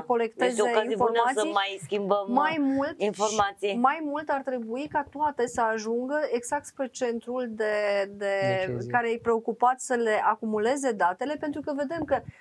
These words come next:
Speaker 1: degeaba se preocupă un singur om sau autoritatea dacă noi nu furnizăm aceste informații și nu venim cu nevoile. Pentru că poate să vină o inițiativă, că bă-,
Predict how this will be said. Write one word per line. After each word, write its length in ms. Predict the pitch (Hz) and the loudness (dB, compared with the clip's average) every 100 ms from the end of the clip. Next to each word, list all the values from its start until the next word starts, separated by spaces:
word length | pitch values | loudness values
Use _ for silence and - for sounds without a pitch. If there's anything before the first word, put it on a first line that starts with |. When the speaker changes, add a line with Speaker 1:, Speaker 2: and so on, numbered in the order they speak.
| - | -16
Speaker 1:
degeaba 680 | - 240 330 339 330 294 - | -4 0 2 4 2 2 -2
se 260 | - - 277 | -14 -4 -2
preocupă 540 | 277 262 254 269 285 254 | 0 0 0 -2 0 0
un 140 | 247 | -2
singur 460 | 254 269 254 240 233 226 220 196 - | -4 -4 -2 0 0 0 0 -2 0
om 260 | 240 240 | 2 2
sau 220 | 214 226 226 | 0 2 2
autoritatea 920 | 226 247 226 220 220 202 196 220 269 | 0 -2 -2 0 2 0 2 0 2
dacă 260 | 240 262 269 | 2 2 2
noi 240 | 269 285 | -2 0
nu 200 | 277 285 277 - | 0 0 -4 -4
furnizăm 540 | 269 254 262 247 311 | -2 0 0 0 2
aceste 360 | 233 226 220 220 | 2 0 -2 0
informații 600 | 214 214 208 208 226 269 | -2 -2 -2 0 -2 -4
și 140 | - | -4
nu 100 | 254 | -4
venim 320 | 254 262 269 | -2 -2 -4
cu 140 | 262 262 | -4 -2
nevoile. 560 | 254 247 277 240 202 - - - | -2 0 -2 0 -2 -4 -20 -4
Pentru 240 | 240 240 | -2 0
că 100 | 233 | 0
poate 300 | 233 262 320 | 2 0 0
să 100 | 294 262 | -4 -4
vină 180 | 254 247 | -2 -2
o 80 | |
inițiativă, 720 | 226 220 214 214 196 202 220 240 | 0 -2 -2 -2 -2 -2 -4 -2
că 100 | 233 | -2
bă-, 200 | 226 | -2